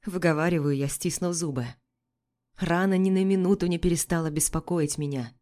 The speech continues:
Лишь на пару часов после ласк Эшли я отключился, а ночью боль прогнала мой сон, и до самого рассвета я слушал ровное дыхание девушки,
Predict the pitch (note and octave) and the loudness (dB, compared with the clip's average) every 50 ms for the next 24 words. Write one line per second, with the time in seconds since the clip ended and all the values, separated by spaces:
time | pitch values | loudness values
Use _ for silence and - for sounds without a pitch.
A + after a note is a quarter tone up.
0 | _ _ _ _ - - - - - - A#3 A#3 A#3 - A3+ G#3 G#3 - A3 G#3+ | _ _ _ _ -20 -20 -20 -12 -2 2 2 2 2 2 0 0 2 2 2 2
1 | G#3 G3 - G#3+ - - C4+ C4 A3 - - - G3 - - A3 G#3+ G#3 G#3 G#3+ | 2 0 0 0 0 2 2 2 0 0 0 0 0 2 2 2 2 2 2 0
2 | - - - - C4 A#3 - - G#2+ B2+ C#3+ D3+ D#3+ D#3+ - - F#3 E3+ - - | -2 -4 -4 -2 0 0 0 0 -2 0 0 0 0 -2 0 -2 -2 -2 0 -2
3 | A#3 A#3 A#3 - - C#3 B2 B2+ _ - - - - - - G3 E3+ D#3+ E3 F3+ | -2 -2 -2 -4 -6 -6 -8 -8 _ -20 -20 -20 -18 -8 -2 0 0 2 2 0
4 | G3+ - - F3 D#3+ D#3+ E3 G3 G3 F3 - - F#3+ E3+ F#3+ F#3+ F#3 F#3+ G3 F#3+ | 0 0 0 -2 0 0 2 2 2 2 2 2 2 4 2 2 2 2 2 2
5 | F3+ F3 F3 E3+ - - G3+ F3+ D3+ B2 A#2 - _ _ _ - - - - - | 2 2 2 2 0 0 0 0 -2 -4 -6 -10 _ _ _ -20 -14 -6 -2 0
6 | E3+ F3 E3 - - G3+ F3+ F3+ E3+ D#3+ E3 D#3+ E3 - - E3+ F3+ G#3 F3 - | 2 2 2 2 2 0 0 0 0 0 0 0 -2 -2 -4 -2 -2 -2 -2 -2
7 | C3+ C3 B2+ B2+ - F3+ F3+ D#3 D3+ - F3+ F3+ E3+ - E3+ D#3 D3+ D3 D#3 F3 | -4 -6 -6 -6 -4 -2 -2 0 0 -2 -2 -2 -2 -2 -2 -2 0 2 2 2
8 | E3 D#3+ D3 C#3 C3+ D3+ D3 - F3+ D3+ C#3+ C#3+ C3 C3 C3 E3+ G#3+ F#3+ D#3 - | 2 0 0 0 0 -2 -2 -2 -4 -2 -2 -2 -2 -2 0 2 2 2 0 -2
9 | - - C#3 B2+ - | -6 -6 -6 -8 -8